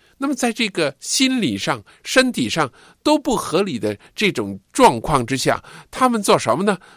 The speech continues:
他们就用其他的器官去举行他们所要做的事儿。这简直是背天道而行的事儿。这简直是直接的抵挡神自己的真理。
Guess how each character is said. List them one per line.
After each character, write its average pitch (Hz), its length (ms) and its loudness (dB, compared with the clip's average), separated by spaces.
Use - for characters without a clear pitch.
他 143 120 -4
们 131 80 0
就 107 260 -2
用 139 340 2
其 139 320 0
他 147 180 2
的 120 120 -4
器 107 260 -2
官 95 260 -2
去 98 280 -4
举 87 200 -14
行 82 260 -10
他 104 180 -6
们 85 180 -6
所 - 200 -8
要 90 200 -4
做 87 220 -10
的 - 100 -18
事 - 120 -18
儿。 - 100 -20
这 269 180 2
简 120 340 0
直 143 200 -2
是 165 320 0
背 196 560 4
天 214 400 2
道 110 440 2
而 101 200 0
行 87 320 -6
的 90 120 -10
事 - 100 -12
儿。 - 80 -14
这 202 200 0
简 127 300 2
直 123 140 -2
是 104 300 -6
直 190 280 2
接 226 200 6
的 143 120 0
抵 113 200 -4
挡 - 280 -8
神 95 400 -2
自 117 220 -6
己 78 140 -12
的 76 140 -14
真 80 220 -10
理。 - 220 -18